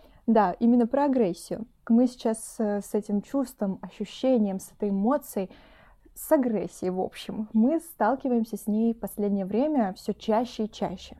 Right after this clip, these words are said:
Однако надо заметить, что обычно, когда мы так говорим,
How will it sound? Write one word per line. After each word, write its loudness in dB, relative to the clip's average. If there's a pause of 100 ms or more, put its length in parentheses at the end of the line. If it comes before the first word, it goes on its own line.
(500)
Однако 0
надо 0
заметить, 0
что -4
обычно, 0
когда -2
мы 0
так 0
говорим, 0